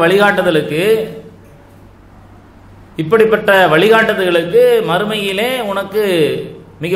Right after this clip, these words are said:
உயர்ந்த அந்தஸ்தை வழங்கப்படுகிறது. இல்லை என்றால் நீங்கள் நஷ்டவாளிகள். உங்களுக்கு கொடுக்கப்பட்டிருக்கிற பொருளாதாரம் இருக்கிறதே, இது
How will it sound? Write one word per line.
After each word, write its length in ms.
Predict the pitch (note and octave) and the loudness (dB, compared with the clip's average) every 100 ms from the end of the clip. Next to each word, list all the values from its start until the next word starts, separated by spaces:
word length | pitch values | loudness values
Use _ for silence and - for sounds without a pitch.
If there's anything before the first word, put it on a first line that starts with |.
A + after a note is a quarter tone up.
| F3 | 0
உயர்ந்த 280 | F#3 A3 A#3+ A3 | 2 2 2 0
அந்தஸ்தை 380 | G#3 G3 G3 F#3 | 0 -6 -4 -2
வழங்கப்படுகிறது. 680 | F3 F3+ F3 D#3+ D3 C#3 A2+ G#2+ - - - - - - - C3 | 0 0 -2 -2 -2 -2 -4 -10 -16 -20 -20 -20 -20 -20 -10 -2
இல்லை 180 | F3+ F3+ | 0 0
என்றால் 280 | - F#3 F3+ | 0 -2 -2
நீங்கள் 200 | E3 C#3+ | -6 -4
நஷ்டவாளிகள். 560 | C#3 - D3+ C3 A2 - - - - - - - - - - - - - - - - - - | -6 -4 -2 -2 -4 -10 -16 -20 -20 -20 -20 -20 -20 -20 -20 -20 -20 -20 -20 -20 -20 -18 -6
உங்களுக்கு 320 | E3 A3+ A3 - | 2 4 4 4
கொடுக்கப்பட்டிருக்கிற 680 | G#3 A3+ A#3 A3+ A3 A3 G3+ D#3 | 2 2 2 0 0 0 0 -2
பொருளாதாரம் 500 | G3+ A#3 A3+ A3 G3 | 0 2 4 2 0
இருக்கிறதே, 400 | F#3 F3 F3 A#3 A#3 B2 - - | -2 0 2 0 0 -6 -12 -10
இது 120 | F3 | -6